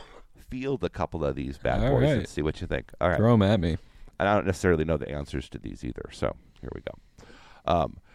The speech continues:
Speaker 1: the capacity of a news media to select some aspects of a story that promote a particular problem definition,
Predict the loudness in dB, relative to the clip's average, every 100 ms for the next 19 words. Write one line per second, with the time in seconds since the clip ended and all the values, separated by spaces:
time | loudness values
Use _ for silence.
0 | -20 -6 -2 -2 -4 -4 -2 -2 -2 -4
1 | -4 -4 -2 -2 -2 0 0 0 -4 -8
2 | -6 -4 -4 -6 -6 -6 -6 -8 -12 -18
3 | -10 -6 -6 -2 -2 0 -2 -6 -10 -6
4 | -4 -2 -4 -4 -4 -4 -4 -4 -4 -6
5 | 0 2 4 2 -2 -4 -6 -6 -6 2
6 | 2 2 -4 -8 -8 -8 -6 -6 -6 -6
7 | -2 -2 -2 -4 -4 -6 -6 -4 -2 -2
8 | -2 -4